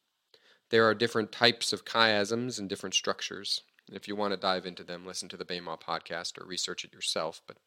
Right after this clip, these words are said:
take my word for it. Genesis one isn't just a poem, it's also a chiasm.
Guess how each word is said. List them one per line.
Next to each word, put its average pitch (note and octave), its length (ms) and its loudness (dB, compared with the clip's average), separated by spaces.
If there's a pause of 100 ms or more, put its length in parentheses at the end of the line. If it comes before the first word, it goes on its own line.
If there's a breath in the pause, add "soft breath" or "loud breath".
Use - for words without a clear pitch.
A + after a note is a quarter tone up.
(120)
take F#2 180 -14
my F2+ 140 -2
word F#2 200 -2
for F#2 200 0
it. F#2 100 -4 (460 loud breath)
Genesis C#3 420 4
one C3 180 4
isn't A#2+ 220 -2
just A#2 180 -2
a G#2 60 0
poem, E3 420 0
it's - 220 -4
also C3+ 320 2
a A#2+ 60 -2 (160)
chiasm. F2 920 2